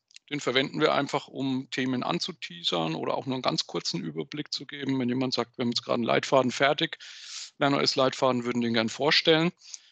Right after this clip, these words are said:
Na, und dann haben wir quasi Raum, sechzig Minuten für zwölf mal fünf.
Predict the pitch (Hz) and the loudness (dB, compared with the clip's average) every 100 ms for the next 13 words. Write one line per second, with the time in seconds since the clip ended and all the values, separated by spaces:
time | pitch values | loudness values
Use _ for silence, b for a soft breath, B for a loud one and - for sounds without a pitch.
0 | B 127 135 127 135 131 123 123 120 113 | B 0 4 6 4 4 4 4 4 6
1 | 113 143 156 151 - - 135 - 117 123 | 6 4 0 -4 -6 -2 -2 -4 -4 -2
2 | 131 143 147 147 - 127 135 - - 127 | -2 -4 -4 -4 -4 -2 0 0 2 2
3 | - 127 113 - 175 254 - | 2 2 0 0 0 0 -2